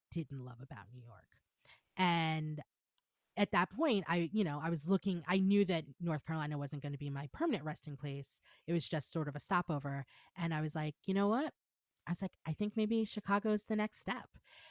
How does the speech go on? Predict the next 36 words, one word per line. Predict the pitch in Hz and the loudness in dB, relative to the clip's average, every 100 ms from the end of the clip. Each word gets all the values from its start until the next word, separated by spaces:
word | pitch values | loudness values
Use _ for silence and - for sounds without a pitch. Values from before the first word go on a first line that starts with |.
| - - | -2 4
And | 262 | 8
I | 262 | 8
was | 262 - | 6 2
also | 226 - 277 | 0 4 4
at | 226 | 4
a | 214 | 2
point | - 202 190 156 | 2 0 0 0
where | 180 175 165 160 160 - _ _ _ - | 0 0 0 -2 -4 -8 _ _ _ 0
I | 214 | 2
was | - | 2
tired | - - 254 330 | -4 -2 0 0
of | 247 165 | -2 0
working, | 190 - 196 185 185 - _ _ _ _ _ - 233 | 0 0 0 0 -4 -8 _ _ _ _ _ -2 2
I | |
was | 247 | 4
tired | 285 | 6
of | 302 | 4
doing | 269 262 | 6 4
all | 196 196 | 6 6
the | 175 | 6
regional | 175 165 180 170 | 2 2 2 2
work | 156 151 147 | 4 2 0
where, | 143 156 147 143 143 - _ _ _ | -2 0 2 0 -2 -8 _ _ _
you | 269 | 2
know, | 226 175 - - | 4 4 -2 0
you | 190 | 2
have | 214 208 | 4 6
your | 220 | 6
home | 185 214 196 190 190 190 | 6 6 6 6 2 0
and | 160 | -2
you | 151 | -4
set | - 196 | -2 -2
it | 208 | 0
up | 180 170 - | 0 -2 -4
and | 175 170 | -4 -2
then | 170 165 165 | -2 -2 -4